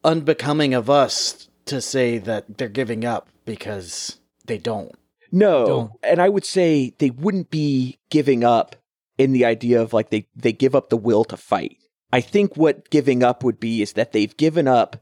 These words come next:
Speaker 2: the idea that Grayson has the way out for them, because even Grayson seems to have lost faith in that as well. And so the unit still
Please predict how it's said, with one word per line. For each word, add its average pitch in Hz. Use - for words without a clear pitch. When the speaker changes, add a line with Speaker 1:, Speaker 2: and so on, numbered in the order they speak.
Speaker 2:
the 127
idea 120
that -
Grayson 123
has 110
the -
way 95
out -
for -
them, -
because 147
even 143
Grayson 120
seems 113
to 120
have 98
lost 104
faith 98
in 95
that 87
as -
well. -
And 135
so 123
the 139
unit 143
still 107